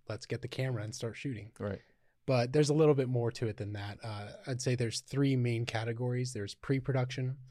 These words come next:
Speaker 1: production, and then post-production.
Speaker 2: Uh, so what's the goal of pre-production, and, and how does it help videographers tell a good story?
Speaker 1: Yeah, so like I said, it's not just an idea, uh, in pre-production. Pre-production is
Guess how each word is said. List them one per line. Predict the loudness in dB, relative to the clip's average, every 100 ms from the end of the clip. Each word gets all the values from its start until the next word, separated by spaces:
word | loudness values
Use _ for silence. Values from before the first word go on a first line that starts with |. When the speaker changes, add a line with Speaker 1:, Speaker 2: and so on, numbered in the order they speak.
| -20 _
Speaker 1:
production, | -2 0 0 -2 -6 -8 -10 _ -6
and |
then | -6 -6
post-production. | -6 -6 -6 -10 -10 -18 -18 -20 _ _ _ -18 -12
Speaker 2:
Uh, | -10 -8
so | -2 4 4
what's | 4 2 2
the | 4
goal | 6
of | 6 4 -8 -2
pre-production, | 0 0 0 -2 -2 -2 -2
and, | 0 0
and | -2 -2
how | 0 0
does | 2
it | 2 0
help | -2 0
videographers | 2 2 2 -2 -4 -6
tell | -6 -6
a | -8
good | -10 -10
story? | -10 -8 -8 -10 -14 -20 _ -20 -20 -20 _
Speaker 1:
Yeah, | 0
so | 2 2
like | 2 2
I | 0
said, | 0 2 2
it's | 0 -2
not | -2 -2
just | 0 0 -2 -6
an | -6 -4
idea, | -4 -4 -4 -4 -4 -6 -10 -14 _ _ _ -10
uh, | -8 -8 -12 -10
in | -6 -6
pre-production. | -4 -4 -2 -6 -6 -8 -10 -12 -20 -4
Pre-production | 2 4 6 4 4 0
is | -2 -4